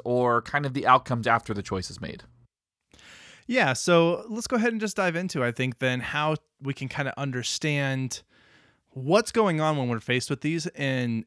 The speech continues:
Speaker 2: and just breaking it down in terms of what we understand about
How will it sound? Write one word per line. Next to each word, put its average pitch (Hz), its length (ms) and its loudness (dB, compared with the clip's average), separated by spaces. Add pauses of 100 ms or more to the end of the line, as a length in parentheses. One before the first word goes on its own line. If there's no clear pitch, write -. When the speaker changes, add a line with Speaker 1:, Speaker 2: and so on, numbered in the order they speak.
Speaker 2:
and 120 160 -6
just 120 180 -8
breaking 143 300 -2
it 131 120 -4
down 123 220 -4
in 110 100 -6
terms 127 320 -8
of 113 80 -8
what 120 140 -2
we 120 100 -6
understand 113 520 -6
about 110 520 -2